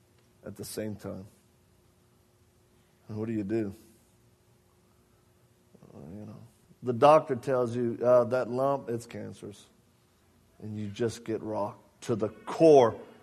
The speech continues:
of your very soul. What do you do?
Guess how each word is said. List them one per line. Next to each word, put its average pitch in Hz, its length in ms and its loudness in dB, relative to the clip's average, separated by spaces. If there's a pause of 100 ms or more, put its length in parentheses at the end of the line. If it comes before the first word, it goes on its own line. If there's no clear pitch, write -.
of 113 100 -8
your 120 100 4
very 120 240 2
soul. 120 560 -4 (880)
What 117 80 -8
do 127 60 -4
you 131 80 -2
do? 120 320 -2